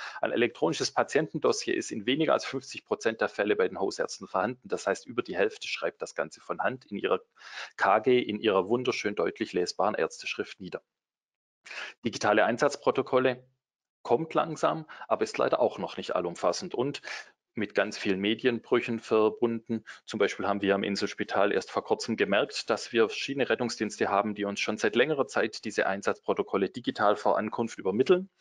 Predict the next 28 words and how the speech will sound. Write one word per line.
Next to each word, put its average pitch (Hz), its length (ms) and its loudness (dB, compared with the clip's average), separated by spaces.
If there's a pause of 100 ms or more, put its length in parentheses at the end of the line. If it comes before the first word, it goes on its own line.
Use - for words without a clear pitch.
(460)
Das 170 160 -6
ist 135 160 -6
in 123 80 -6
irgendeiner 104 380 2
E-Mail-Adresse 104 600 0
bei 87 80 2
uns 85 140 -2
versandet 156 500 0
und 139 160 2
hat 107 160 -2
nie 104 140 -4
jemand 90 340 -4
bei - 80 0
uns - 180 -8
die - 120 -8
letzten 95 260 -4
Jahre 92 260 0
angeschaut. - 540 -8 (2500)
Wie 185 140 6
ist 214 100 2
es - 100 -6
im 208 80 0
Persönlichen? - 600 0 (480)
Im 127 80 0
Persönlichen 220 480 4
ist - 80 -4
es 165 140 0
so, 160 260 4